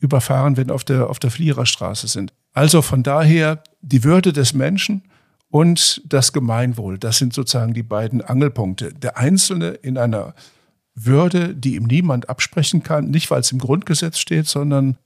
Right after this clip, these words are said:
weil wir Christen wissen, jeder Mensch ist geschaffen nach dem Ebenbild Gottes. Also aus, aufgrund dieser unendlichen Würde, die jemand von Gott her hat, können wir an keinem Menschen vorbeigehen und keinen Menschen übergehen.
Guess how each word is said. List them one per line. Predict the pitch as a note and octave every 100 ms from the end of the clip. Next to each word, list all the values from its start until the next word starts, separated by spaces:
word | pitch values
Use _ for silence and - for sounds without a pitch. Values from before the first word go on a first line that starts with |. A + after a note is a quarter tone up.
| _
weil | - A2+
wir | B2+
Christen | B2 G3+ - D#3+ B2
wissen, | C#3 - D3+
jeder | B2+ C#3+ D#3
Mensch | A#2+ A#2+ D#3+ -
ist | C#3 -
geschaffen | B2 C#3 C#3 C3+
nach | B2
dem | A#2 B2 A#2
Ebenbild | A#2+ A#2+ G2+ -
Gottes. | A#2+ C#3 C3+ - - _ _
Also | - A#2+ B2+ A#2 -
aus, | - B2 A2 -
aufgrund | - - - D#3 - - -
dieser | C#3+ F3 D3+ B2+ A2+ _ _
unendlichen | C#3 C#3+ F#3+ F#3 C#3+ D3
Würde, | A#2+ D3 C3+
die | A#2+
jemand | A#2 B2+ A#2+ A2+
von | G#2+
Gott | G#2+ G3+ -
her | B2 G2
hat, | F2+ - - _ _
können | - C3+ C3+
wir | C3
an | G#2 G#2+
keinem | D3 D3+ D#3+
Menschen | B2+ C#3+ -
vorbeigehen | - B2+ A#2 A2+ C3 C3 C3 A#2
und | A2
keinen | - B2 C3
Menschen | B2+ A#2 A#2+ A#2+ A#2 - _ _
übergehen. | B2+ B2+ A#2+ B2 G2+ G2+